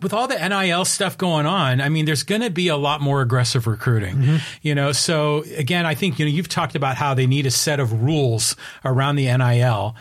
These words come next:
Speaker 1: and that the recruiting probably needs to be opened up a little bit, right? 'Cause they're pretty hardcore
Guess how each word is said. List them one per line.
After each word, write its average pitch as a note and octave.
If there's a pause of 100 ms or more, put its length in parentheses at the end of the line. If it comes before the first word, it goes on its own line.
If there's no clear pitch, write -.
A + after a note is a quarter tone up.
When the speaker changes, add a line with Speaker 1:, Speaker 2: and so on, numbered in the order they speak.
(280)
Speaker 1:
and B2+
that D#3+
the E3
recruiting F#3+
probably E3
needs D#3
to -
be C3
opened C3
up -
a A#2+
little D#3+
bit, G#2
right? B2
'Cause E3+
they're A3
pretty D4
hardcore C3